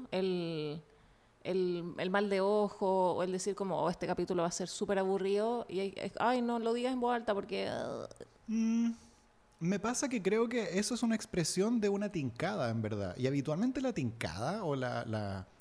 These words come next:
Speaker 2: cuando te late, güey, es porque estás como atento a algo que no es necesariamente expresable.
Speaker 1: Mm.
Speaker 2: Gestos, ideas,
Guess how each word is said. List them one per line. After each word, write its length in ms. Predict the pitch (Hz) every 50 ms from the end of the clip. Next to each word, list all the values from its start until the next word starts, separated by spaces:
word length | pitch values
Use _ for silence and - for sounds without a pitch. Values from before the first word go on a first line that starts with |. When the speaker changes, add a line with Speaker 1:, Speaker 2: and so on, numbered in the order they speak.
| _ _ -
Speaker 2:
cuando 240 | - 135 139 143 131
te 140 | - 127 123
late, 340 | 120 120 135 135 - 180
güey, 400 | 180 180 190 208 233 269 302 320 - - - - _ -
es 140 | 151 165
porque 300 | 160 - 170 151 143 139
estás 340 | 120 113 - - 151 147 147
como 680 | - - 151 147 139 135 131 123 120 117 110 104 101 - -
atento 500 | 113 113 131 139 165 196 190 - 202 175
a 120 | 147 160
algo 240 | 175 185 185 196 170
que 100 | 165 151
no 240 | 147 143 151 160 170
es 320 | 185 202 196 - - -
necesariamente 800 | 180 180 175 - 170 - 180 170 180 175 180 185 185 - 185 185
expresable. 800 | - - - - 143 - - 160 170 170 117 95 95 117 117 - - -
Speaker 1:
Mm. 400 | 220 220 220 202 190 175 170 165
Speaker 2:
Gestos, 640 | 170 - - 156 156 160 151 143 - - 139 135
ideas, 680 | 139 127 123 139 151 156 147 147 147 143 143 139 135